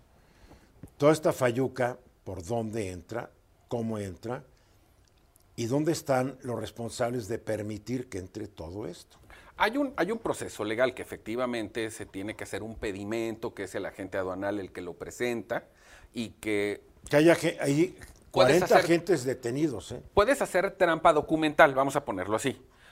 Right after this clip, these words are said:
Speaker 2: Pero también comentábamos hace algunos programas esta, esta información de que la mayoría de la infraestructura de vigilancia de las aduanas, me refiero a cámaras, a sensores, no sirven. Entonces, pues,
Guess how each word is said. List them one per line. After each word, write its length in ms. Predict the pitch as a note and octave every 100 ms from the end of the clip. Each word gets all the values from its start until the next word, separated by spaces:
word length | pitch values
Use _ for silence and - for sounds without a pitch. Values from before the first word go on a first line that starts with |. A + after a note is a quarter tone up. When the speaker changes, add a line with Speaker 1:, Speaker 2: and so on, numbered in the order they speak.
| -
Speaker 2:
Pero 180 | C#3 C3
también 280 | C#3 C#3+ E3+
comentábamos 720 | F3+ D#3 D#3 D3+ D3+ C3 B2+
hace 520 | B2 C3+ A2+ G2+ E2+ - -
algunos 400 | G#2+ A2 B2 C3
programas 600 | - C3 C3+ A#2 A#2 - - - _
esta, 480 | A2 A2+ - B2+ A#2 -
esta 220 | A#2 C3
información 640 | A#2+ B2+ A#2+ A#2+ B2 A#2
de 160 | A2+ G#2
que 320 | - G2+ F2 -
la 160 | A2+
mayoría 480 | A2+ A2+ A2+ A#2+ C3+
de 100 | B2+
la 120 | B2 A#2
infraestructura 960 | A#2+ - A2+ A2+ - A2+ - C#3 C#3
de 100 | B2
vigilancia 800 | A2 A#2+ - A#2+ A#2+ B2+ B2 B2
de 80 | G#2+
las 180 | E2+ -
aduanas, 420 | F#2+ G#2 G#2+ - - -
me 100 | A#2+
refiero 340 | A2+ - B2 A#2+
a 100 | -
cámaras, 600 | A2 G2 G#2 G#2+ G#2 -
a 80 | G2
sensores, 760 | - F#2 G#2+ A#2 F#2+ G2 - _ _ -
no 100 | -
sirven. 360 | E3 G#3 D#3+ C#3 - _ _ _ _ _ _ _ -
Entonces, 360 | - G3 G3 G3+ -
pues, 140 | C#3+